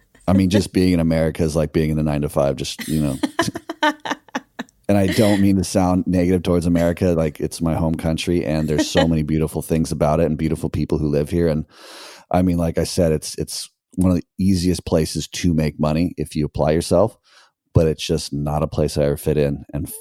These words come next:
Speaker 1: feel like, you know, I wanna be here.
Speaker 2: <laughs> Well, th-, I'm sure that shared, that feeling is shared by a lot of people, especially the ones that wanna leave their nine-to-five right now and go off on the road just like you. <laughs>
Speaker 1: Mm-hmm.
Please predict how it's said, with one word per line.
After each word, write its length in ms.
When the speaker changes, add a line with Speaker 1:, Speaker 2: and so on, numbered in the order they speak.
Speaker 1:
feel 180
like, 300
you 100
know, 120
I 60
wanna 260
be 240
here. 320
Speaker 2:
<laughs> 60
Well, 120
th-, 120
I'm 160
sure 220
that 180
shared, 640
that 320
feeling 300
is 100
shared 360
by 380
a 80
lot 360
of 140
people, 380
especially 460
the 120
ones 220
that 140
wanna 240
leave 320
their 160
nine-to-five 600
right 160
now 220
and 120
go 140
off 320
on 180
the 100
road 300
just 260
like 320
you. 220
<laughs> 320
Speaker 1:
Mm-hmm. 520